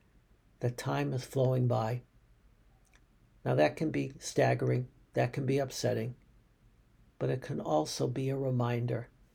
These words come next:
that all of these issues we talk about relating tshuva, relating to improving our lives, we need to do it now. We need to make the most of our lives now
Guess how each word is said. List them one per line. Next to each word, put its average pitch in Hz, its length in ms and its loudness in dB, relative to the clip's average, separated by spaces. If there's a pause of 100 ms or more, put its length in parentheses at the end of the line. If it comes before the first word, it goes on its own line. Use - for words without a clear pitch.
(320)
that 131 300 2
all 190 340 8
of 165 100 2
these 165 220 2
issues 139 400 -2
we 127 100 0
talk 123 320 -2
about 127 320 0
relating 135 460 -2
tshuva, 123 580 0
relating 131 520 0
to 123 200 -4 (140)
improving 160 640 4
our 135 140 2
lives, 131 560 0 (760)
we 135 140 -2
need 135 400 -2 (200)
to 131 120 -6
do 127 280 0
it - 220 -2
now. 113 400 -2 (880)
We 135 160 0
need 160 300 6
to 143 120 -2
make 147 420 2
the 139 100 0
most 135 360 0
of 131 100 -2
our 131 180 2
lives 123 500 2
now 117 440 -2